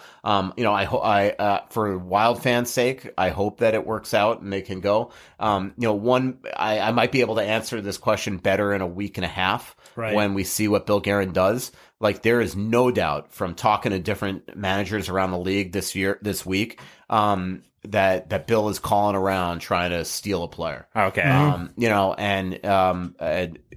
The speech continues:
Speaker 1: you know, I know that he is trying to get a player, like, uh, not unlike the Pacioretty move with Carolina. Unfortunately, Pacioretty then ruptures his Achilles right after, but they got him for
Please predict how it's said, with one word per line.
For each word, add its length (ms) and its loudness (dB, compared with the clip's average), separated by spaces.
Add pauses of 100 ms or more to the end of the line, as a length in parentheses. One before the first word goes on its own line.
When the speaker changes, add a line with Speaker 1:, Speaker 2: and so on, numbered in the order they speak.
(100)
Speaker 1:
you 180 -12
know, 160 2
I 180 -2
know 220 4
that 140 2
he 260 0
is 160 2
trying 340 0
to 100 -6
get 200 0
a 60 0
player, 580 -2
like, 280 -4
uh, 240 -4
not 260 2
unlike 340 0
the 60 -8
Pacioretty 580 -2
move 320 2
with 100 -10
Carolina. 560 2
Unfortunately, 540 -4
Pacioretty 520 0
then 240 -2 (480)
ruptures 400 0
his 100 -4
Achilles 440 0
right 140 2
after, 360 0 (240)
but 140 -2
they 80 0
got 180 2
him 120 -2
for 180 -8